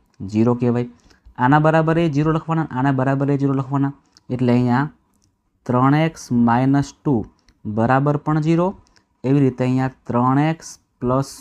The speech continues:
વન બરાબર પણ ઝીરો. આ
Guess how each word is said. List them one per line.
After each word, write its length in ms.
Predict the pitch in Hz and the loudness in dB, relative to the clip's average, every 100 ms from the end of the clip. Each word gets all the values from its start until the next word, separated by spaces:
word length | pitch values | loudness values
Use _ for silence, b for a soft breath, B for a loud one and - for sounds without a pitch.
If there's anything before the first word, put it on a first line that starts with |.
| 117 120 | -2 0
વન 180 | 123 104 - _ _ _ _ _ _ 113 | 0 -2 -8 _ _ _ _ _ _ -2
બરાબર 380 | 123 127 123 143 123 | 2 2 0 -2 -2
પણ 220 | 127 165 160 _ _ 104 | -4 -4 -8 _ _ -6
ઝીરો. 220 | 110 107 82 _ b b | -2 -2 -4 _ b b
આ 80 | - | -4